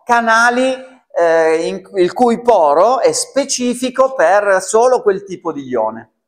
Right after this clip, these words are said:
come le macchinette del caffè,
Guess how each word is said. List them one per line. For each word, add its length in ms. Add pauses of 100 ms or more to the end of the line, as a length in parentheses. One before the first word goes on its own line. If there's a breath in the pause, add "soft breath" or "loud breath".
(400)
come 460
le 140
macchinette 680
del 120
caffè, 400